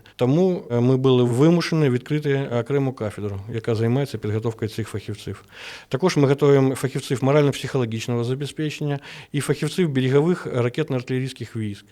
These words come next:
які застосовують наші новітні комплекси, в тому числі комплекс «Нептун»,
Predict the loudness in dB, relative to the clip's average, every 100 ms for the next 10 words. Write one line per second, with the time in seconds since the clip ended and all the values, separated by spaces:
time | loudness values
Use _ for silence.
0 | -8 -4 -2 2 2 2 -4 -6 -4 0
1 | 2 2 2 0 -4 -2 -2 -2 -2 -4
2 | -6 -2 -2 -2 -6 -4 -6 -4 -4 -2
3 | -4 -8 -6 -2 -2 -2 -6 -4 -4 -2
4 | -2 -2